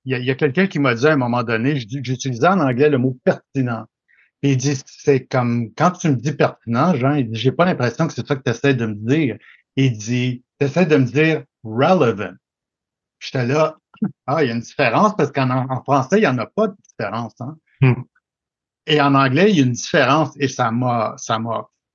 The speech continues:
Speaker 1: fasciné quand il m'a dit ça. Parce que, dans le fond, la matrice, si tu commences dans le milieu,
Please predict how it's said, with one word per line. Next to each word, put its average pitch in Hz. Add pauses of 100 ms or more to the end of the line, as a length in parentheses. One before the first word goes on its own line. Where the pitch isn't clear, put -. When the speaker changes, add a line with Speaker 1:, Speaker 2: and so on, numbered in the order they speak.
Speaker 1:
fasciné 151
quand 127
il 117
m'a 110
dit 101
ça. 135 (540)
Parce 135
que, 147
dans 135
le 135
fond, 180
la 151
matrice, 135
si 131
tu -
commences 147
dans 143
le 131
milieu, 123